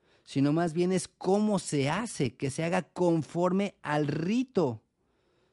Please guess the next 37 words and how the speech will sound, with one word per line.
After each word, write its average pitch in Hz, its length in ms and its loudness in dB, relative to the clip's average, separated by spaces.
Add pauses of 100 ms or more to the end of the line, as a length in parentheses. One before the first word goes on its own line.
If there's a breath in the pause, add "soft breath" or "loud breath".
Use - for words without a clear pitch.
(100)
de 135 220 0
Moisés. 147 640 -2
La 160 160 0
palabra 233 380 0
rito 214 380 -2
es 196 200 -8 (400 loud breath)
una 190 100 -2
palabra 156 520 2
griega, 151 400 2
es 139 80 -4
la 120 120 -4
palabra 131 360 0
etsos, 135 500 -6
que 123 200 -8
significa 123 800 -4
uso, 151 380 -2
rito 143 560 -4 (380 soft breath)
o 160 160 4
costumbre. 190 800 -2 (840 soft breath)
Entonces, 175 260 -2
lo 180 120 0
que 185 100 -2
ellos 208 220 -2
querían, 202 520 2
esta 151 220 -6
gente 165 260 -4
quería, 143 520 -4
es 120 200 -12
que - 320 -12 (220)
otros 127 560 -6 (180 soft breath)
se - 200 -6
circuncidaran 135 640 -2
conforme 165 720 2
a 156 80 0
una 185 280 -2
costumbre 156 880 -2
particular, 113 840 -6